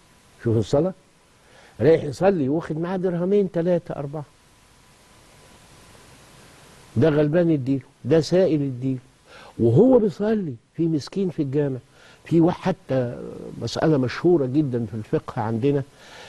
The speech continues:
إن النبي عليه الصلاة والسلام قال لواحد: "آه، ركعت". كان النبي بيخطب عليه الصلاة والسلام، وده دخل قعد، فقال له: "صليت ركعتين؟" قال له: "لأ". قال له: "قوم وصلي". قال العلماء،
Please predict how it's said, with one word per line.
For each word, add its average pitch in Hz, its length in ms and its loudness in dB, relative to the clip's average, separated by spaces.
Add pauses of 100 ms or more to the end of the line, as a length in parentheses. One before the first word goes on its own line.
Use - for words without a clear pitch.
(140)
إن 165 160 4
النبي 160 260 2
عليه 143 120 0
الصلاة 139 180 -6
والسلام 151 460 -2
قال 156 140 2
لواحد: 143 440 0 (840)
"آه، 123 640 2
ركعت". 143 380 -2 (680)
كان 117 100 -2
النبي 131 240 2
بيخطب 123 380 -2
عليه 123 140 -2
الصلاة 127 160 -6
والسلام، 147 320 -8 (720)
وده 143 200 2
دخل 147 360 0
قعد، 127 240 -4 (1300)
فقال 147 260 2
له: 139 220 2 (400)
"صليت 147 480 0
ركعتين؟" 147 600 -2 (360)
قال 131 140 4
له: 131 100 4
"لأ". 131 160 0 (520)
قال 120 160 2
له: 127 60 6
"قوم 156 240 4
وصلي". 139 600 0 (420)
قال 196 180 2
العلماء، 160 560 2